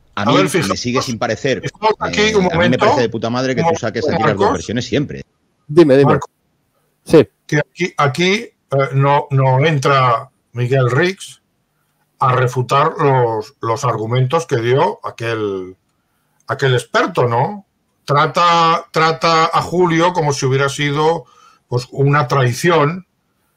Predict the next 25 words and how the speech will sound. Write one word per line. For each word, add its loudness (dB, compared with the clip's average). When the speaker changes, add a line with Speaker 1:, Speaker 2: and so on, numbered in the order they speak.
Speaker 2:
Pero, -6
a -2
ver, 0
aquel -2
hombre 2
dio 0
unos -2
argumentos, -4
¿no? -8
Se -12
podrá -4
estar -2
o 0
no 0
de 2
acuerdo, 0
pero -4
lo 0
Speaker 3:
Mm. -2
Speaker 2:
primero 0
que 0
hay 2
que 0
hacer 0
es -4